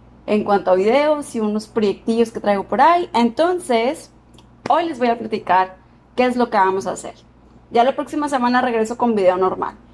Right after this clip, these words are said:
pero por el momento les voy a platicar el nuevo plan de acción. Ok, ustedes saben que mis ingresos o de donde yo trabajo y me paga la gente es de servicios de arreglo personal, es decir,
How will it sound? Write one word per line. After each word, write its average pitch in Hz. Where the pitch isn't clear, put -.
pero 302
por 320
el 320
momento 277
les 226
voy 208
a 208
platicar 208
el 208
nuevo 202
plan 190
de 156
acción. -
Ok, 233
ustedes 359
saben 359
que 311
mis 254
ingresos 277
o 254
de 220
donde 202
yo 247
trabajo 247
y 190
me 196
paga 247
la 220
gente 262
es 240
de 262
servicios 226
de 233
arreglo 185
personal, 269
es 233
decir, 302